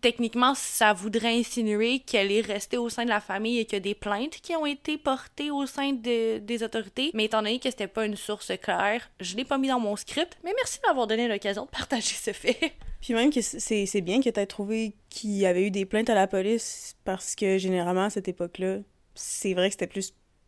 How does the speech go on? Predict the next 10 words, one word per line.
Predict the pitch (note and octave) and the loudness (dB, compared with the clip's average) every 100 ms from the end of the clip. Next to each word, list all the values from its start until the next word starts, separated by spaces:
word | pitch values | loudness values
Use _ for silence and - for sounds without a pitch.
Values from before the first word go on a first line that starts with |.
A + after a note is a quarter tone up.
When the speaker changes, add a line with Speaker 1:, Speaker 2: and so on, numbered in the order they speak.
| F#3+ - | -2 4
Speaker 2:
balayé | F#3 F3 F3+ F#3 G3 | 4 6 2 2 2
en | F3 | 0
dessous | - G3 | -2 -6
du | F#3+ | -4
tapis, | - F#3 - A3 | -2 -2 -2 -2
puis | G#3+ - F#3+ F3+ | -2 -6 -8 -8
pouf, | - A#3+ - | -6 -4 2
on | F#3+ | 2
revenait | F3 F3+ F3+ F3+ | 2 2 4 2
comme | F#3+ F#3 F3 F3 F#3 | 4 4 4 2 0